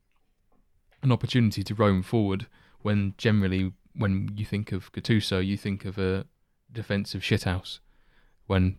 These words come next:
really he was given much more of a licence to sort of cover on that right-hand side and go wider than he would have been sort of later in his Milan career.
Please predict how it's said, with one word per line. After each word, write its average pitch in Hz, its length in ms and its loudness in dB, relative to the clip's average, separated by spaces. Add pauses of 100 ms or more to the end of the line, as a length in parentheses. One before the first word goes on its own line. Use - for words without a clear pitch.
really 98 300 4
he 95 100 0
was 98 120 2
given 98 240 -2
much 101 340 -2
more 95 140 -6
of 92 80 -8
a - 20 -4
licence 95 500 -2
to 92 240 -2
sort - 220 -6
of - 100 -14 (400)
cover 104 420 4 (140)
on 104 200 0
that 98 160 0
right-hand 98 420 0
side 95 260 0
and 90 120 -4
go 95 180 0
wider 95 540 0
than 95 220 -2
he 95 180 -4
would 98 200 -4
have 95 140 -10
been 95 300 -2 (260)
sort - 220 -10
of - 80 -18
later 95 340 -2
in 95 80 -4
his 95 220 -6
Milan 92 280 -6
career. 95 420 -6